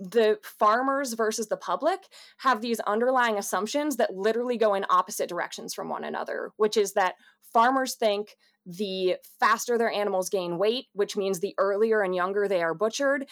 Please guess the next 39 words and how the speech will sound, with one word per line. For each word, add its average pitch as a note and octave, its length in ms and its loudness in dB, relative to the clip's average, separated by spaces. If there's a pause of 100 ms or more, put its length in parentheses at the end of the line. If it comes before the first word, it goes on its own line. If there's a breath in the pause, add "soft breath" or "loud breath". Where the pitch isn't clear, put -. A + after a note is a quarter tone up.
(140 loud breath)
is F#3+ 120 -2
because G#3 260 0
they G3 100 2
have F#3+ 140 0
amazing E3+ 420 -4
welfare. C#4 560 0 (320 loud breath)
Um, G#3 220 2
whereas G#3 320 4
the G#3+ 80 -2
public A3 380 0
will A3+ 100 2
say, F#3 580 2 (220)
"Oh A#3 80 2
my A#3 140 4
gosh, G3 420 2 (100)
you A#3 200 2
mean A#3 440 0
that G3 240 0
broiler G3+ 560 0
chickens," G#3+ 460 -2
broiler F#3+ 400 0
being F3 480 -4
the F#3 140 -4
word F3 240 -2
for F3+ 120 -6
meat F3+ 280 -2
chickens G#3 420 -4
in F3+ 100 -4
the F3 100 -8
industry, A3+ 520 -4 (320 loud breath)
um, F#3 320 2 (320 soft breath)
"go A3 220 4
from A3 220 -2
birth F#3 300 0
to G#3+ 100 -10
death F#3+ 260 -2
in F#3+ 80 -4
six - 280 -4
weeks? E3+ 460 -6